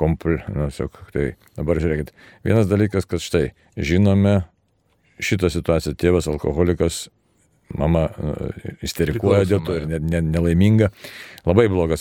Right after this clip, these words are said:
Speaker 1: variantas. Ir kas įdomiausia, kai iš mūsų žmonių klausia, va, užtarimo pamaldos, išgydymo pamaldos, pas jus ateina psichoterapinių konsultacijų, kai jų paklausia, „Kaip tu, kaip augai šeimoje?“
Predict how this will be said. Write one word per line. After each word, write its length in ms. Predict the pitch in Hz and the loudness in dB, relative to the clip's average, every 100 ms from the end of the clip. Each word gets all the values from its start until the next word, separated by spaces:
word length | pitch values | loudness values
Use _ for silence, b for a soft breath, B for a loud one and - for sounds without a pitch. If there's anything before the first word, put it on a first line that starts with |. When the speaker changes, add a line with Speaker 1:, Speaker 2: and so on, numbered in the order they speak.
| 82 | 0
Speaker 1:
variantas. 480 | 82 80 80 73 90 | 2 2 0 -2 -2
Ir 80 | |
kas 160 | 92 98 | 0 0
įdomiausia, 480 | 92 98 117 95 - | 2 4 4 2 0
kai 140 | 85 | -4
iš 80 | 80 | 0
mūsų 300 | 92 101 87 | 0 2 0
žmonių 240 | 85 95 101 | 2 2 2
klausia, 460 | 80 92 98 92 82 69 | 4 2 2 0 0 0
va, 140 | 78 73 - - - - | -2 -2 -2 -8 -8 -10
užtarimo 400 | - 80 104 95 | -4 0 4 4
pamaldos, 600 | - 95 90 85 82 73 | 2 2 2 2 0 -2
išgydymo 460 | 71 92 90 87 78 | -2 0 2 2 0
pamaldos, 480 | 82 82 80 78 - - | -2 -2 -2 -4 -4 -6
pas 80 | |
jus 160 | 76 73 | -4 -6
ateina 300 | 76 76 82 B B B B B | -4 -4 -4 B B B B B
psichoterapinių 680 | 85 85 82 95 98 85 82 | -2 0 2 2 2 0 -2
konsultacijų, 720 | 82 92 82 90 87 - 80 - B B B | -2 -2 0 2 0 -2 -6 -6 B B B
kai 140 | - 110 | 0 2
jų 80 | 98 | 2
paklausia, 440 | 104 107 104 98 110 | 2 4 2 2 0
„Kaip 160 | 113 - | -2 -2
tu, 240 | - 104 101 - - | -2 -2 -2 -12 -2
kaip 240 | 127 107 | 0 4
augai 280 | 117 101 95 | 4 4 0
šeimoje?“ 500 | - 104 101 95 | 0 2 4 2